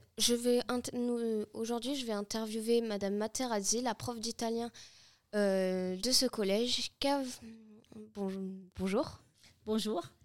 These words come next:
Speaker 1: <laughs> Comment s'est passée, euh, la journée d'hier ?
Speaker 2: Bonjour. La journée d'hier a été le couronnement d'un projet qui a commencé il y a trois ans,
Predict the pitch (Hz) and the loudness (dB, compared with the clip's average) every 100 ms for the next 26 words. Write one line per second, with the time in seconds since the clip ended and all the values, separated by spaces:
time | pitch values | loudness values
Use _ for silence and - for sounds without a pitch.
0 | _ - - 285 311 277 269 277 - - | _ -20 -6 -2 -2 -2 -6 -8 -12 -14
1 | - - - 277 277 302 - 254 - 247 | -14 -16 -8 -4 -2 -2 -2 -4 -2 -2
2 | - 269 269 254 226 220 226 226 233 226 | -2 0 0 0 0 0 -2 -4 -2 -2
3 | 214 208 208 196 - - - _ _ _ | 0 0 0 -2 -6 -10 -16 _ _ _
4 | _ _ _ _ _ - 185 226 202 247 | _ _ _ _ _ -4 2 4 4 2
5 | 339 - - 226 208 202 202 196 233 240 | 0 -4 -12 0 2 4 4 4 4 6
6 | 254 214 208 226 277 302 233 208 208 - | 4 4 4 4 4 6 6 6 4 0
7 | 220 220 190 180 - 226 202 220 214 220 | -2 2 2 0 0 0 2 4 4 2
8 | 233 226 190 190 180 175 175 - 208 185 | 4 2 2 2 2 0 -2 0 0 2
9 | 214 220 220 190 180 190 190 190 - 202 | 2 2 0 -6 -4 -2 -2 0 0 0
10 | 202 185 175 175 - 208 208 190 196 | 0 2 0 -2 0 2 4 4 2